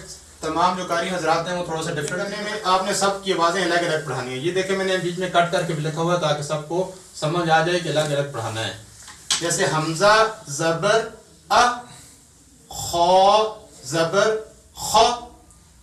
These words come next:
दाल जबर र, अ, ख, द,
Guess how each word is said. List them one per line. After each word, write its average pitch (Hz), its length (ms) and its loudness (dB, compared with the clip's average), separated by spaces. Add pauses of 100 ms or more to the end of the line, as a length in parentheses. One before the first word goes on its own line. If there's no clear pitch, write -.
(280)
दाल 190 680 4 (320)
जबर 165 680 -2 (180)
र, 143 120 -6 (1200)
अ, 247 200 6 (880)
ख, - 220 -6 (920)
द, 156 440 0